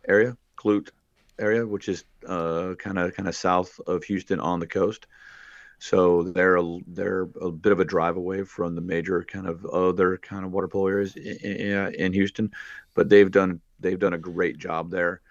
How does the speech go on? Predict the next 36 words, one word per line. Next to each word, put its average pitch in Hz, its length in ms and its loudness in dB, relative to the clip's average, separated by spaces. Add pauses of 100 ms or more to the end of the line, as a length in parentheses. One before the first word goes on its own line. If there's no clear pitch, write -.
(320)
over 92 260 -2
the 90 80 -6
last, 87 400 -6 (280)
uh, 90 440 -4
last 92 420 -4 (140)
ten, 92 280 0
twelve 87 300 2
years 98 340 2 (220)
with, 95 260 2
yeah, 95 420 -2 (380)
yeah, 95 260 2
with 90 280 0
Coach 90 220 2
Brown 90 180 0
just 87 160 -8
slowly 87 300 0
building 87 260 0
it 85 100 -2
up 85 220 -2
and 82 100 -6
doing 92 220 -6
a 87 60 -8
great 82 300 2
job. 85 300 -2
And 90 80 -6
they've 95 160 0
been 82 160 -2
very 80 200 4
competitive 87 420 -4
the 87 80 -8
last, 90 380 -10
yeah, 87 160 -4
the 90 80 -8
last 90 240 -4
few 90 100 -2
years. 90 220 2